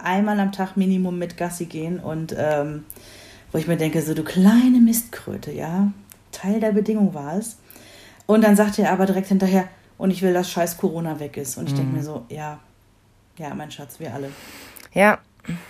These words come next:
Speaker 1: Dann habe ich meine Mama gefragt, die ja gerade noch zu Besuch ist, und sie sagte, „Ein gesundes Enkelbaby.“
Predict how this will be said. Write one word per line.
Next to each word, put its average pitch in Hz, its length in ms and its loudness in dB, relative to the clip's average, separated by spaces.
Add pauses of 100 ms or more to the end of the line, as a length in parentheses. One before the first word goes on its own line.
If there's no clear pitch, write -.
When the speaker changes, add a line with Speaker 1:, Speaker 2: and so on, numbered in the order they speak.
(440)
Speaker 1:
Dann 190 120 2
habe 226 100 6
ich 233 80 6
meine 220 160 4
Mama 226 220 6
gefragt, 294 380 -6
die 247 60 -2
ja 247 100 0
gerade 240 240 2
noch 240 140 6
zu 233 140 -6
Besuch 233 320 0
ist, 262 160 -4
und 220 100 -2
sie 220 80 -4
sagte, 208 480 -4 (640)
„Ein 269 140 4
gesundes 277 340 2
Enkelbaby.“ 175 640 2